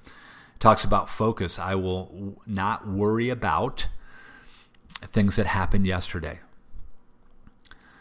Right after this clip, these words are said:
Okay, this is not worry about things that happened yesterday.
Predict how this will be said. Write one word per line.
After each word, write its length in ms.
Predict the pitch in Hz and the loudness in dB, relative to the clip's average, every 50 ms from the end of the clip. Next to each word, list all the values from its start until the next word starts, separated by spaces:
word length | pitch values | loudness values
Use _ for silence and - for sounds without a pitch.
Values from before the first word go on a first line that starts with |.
| - _ _ - - - - 87 | -20 _ _ -20 -20 -12 -10 2
Okay, 400 | - - 92 90 92 101 101 - - - - | 4 6 6 6 4 2 0 0 0 0 0
this 240 | 95 90 - - - | -2 0 2 4 4
is 240 | - - - - - 98 101 82 - 82 | 4 4 0 -4 -6 -8 -12 -12 -10 -6
not 300 | 101 98 98 104 110 104 | -2 0 0 0 -2 -2
worry 280 | 95 95 101 95 95 95 | 0 0 2 2 2 2
about 280 | 85 - 90 87 - | 2 2 0 0 -2
things 360 | - - - 98 95 90 - | -4 -2 0 0 0 0 -2
that 100 | - 87 | -4 -4
happened 420 | - - - 90 87 - 85 82 82 | -4 -4 -4 -4 -2 -2 -2 0 0
yesterday. 560 | 85 82 82 - - 87 80 80 78 76 - | -2 -2 -4 -4 -8 -8 -8 -8 -8 -8 -10